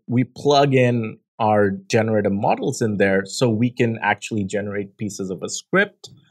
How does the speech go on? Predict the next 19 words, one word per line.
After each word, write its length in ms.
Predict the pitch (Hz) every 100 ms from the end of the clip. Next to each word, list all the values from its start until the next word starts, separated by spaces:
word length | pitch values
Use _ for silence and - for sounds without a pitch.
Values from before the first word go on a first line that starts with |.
| _ _ _ -
or 320 | 147 156 156
we 140 | 135
can 460 | 120 117 104 101 95
generate 560 | 110 104 95 85 85 80
dialogues. 840 | 98 113 143 151 156 165 156 - _ _ _ 127
It 140 | 107
gives 280 | 139 123 120
you 100 | 127
the 120 | 110
ability 560 | 98 101 113 107 101 92
to 120 | 92
take 520 | - - 110 - - _ _ -
a 80 |
story 420 | - - 160 143 139
that 160 | 120
you've 280 | 113 92 -
just 260 | - - -
thought 340 | - 170 165 127
of 300 | 92 98